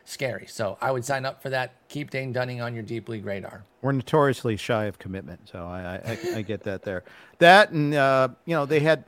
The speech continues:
Speaker 2: five day, they have five games this week. They were
Speaker 1: Ex-,
Speaker 2: off Monday,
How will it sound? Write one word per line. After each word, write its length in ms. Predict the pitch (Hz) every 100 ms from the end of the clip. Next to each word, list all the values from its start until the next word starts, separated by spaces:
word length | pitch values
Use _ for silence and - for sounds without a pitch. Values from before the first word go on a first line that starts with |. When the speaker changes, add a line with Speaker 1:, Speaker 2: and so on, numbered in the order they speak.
| _
Speaker 2:
five 260 | 156 151
day, 160 | 135 143
they 120 | 143 175
have 100 | 143
five 220 | 151 127
games 260 | 127 120
this 220 | 113 101 -
week. 220 | 110 -
They 100 | 107
were 100 | 110
Speaker 1:
Ex-, 60 |
Speaker 2:
off 160 | 110 104
Monday, 240 | 120 120